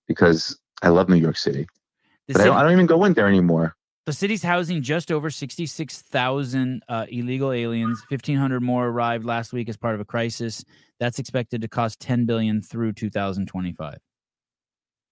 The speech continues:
Speaker 2: Yeah, it's crazy.
Speaker 1: It was so funny because, uh,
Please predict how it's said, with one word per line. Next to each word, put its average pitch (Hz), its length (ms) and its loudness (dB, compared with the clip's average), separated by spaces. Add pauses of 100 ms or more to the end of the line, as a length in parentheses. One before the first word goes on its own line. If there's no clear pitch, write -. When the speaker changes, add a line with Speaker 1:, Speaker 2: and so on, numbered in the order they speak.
(880)
Speaker 2:
Yeah, 120 160 -2
it's - 220 -12
crazy. 110 540 -6 (840)
Speaker 1:
It 110 80 10
was 101 140 8
so 104 100 8
funny 104 260 6
because, 87 440 6
uh, 82 320 6